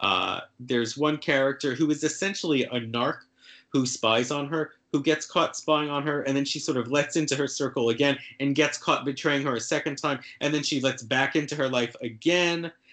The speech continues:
Does not really make sense. Um,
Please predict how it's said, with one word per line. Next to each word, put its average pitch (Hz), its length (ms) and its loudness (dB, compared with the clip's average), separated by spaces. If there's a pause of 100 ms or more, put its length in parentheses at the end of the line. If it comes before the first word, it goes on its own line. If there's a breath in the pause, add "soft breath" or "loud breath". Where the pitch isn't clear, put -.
(380 soft breath)
Does 135 300 2
not 113 240 -4
really 113 280 -2
make 107 300 -8
sense. 160 720 -2 (480)
Um, 107 600 0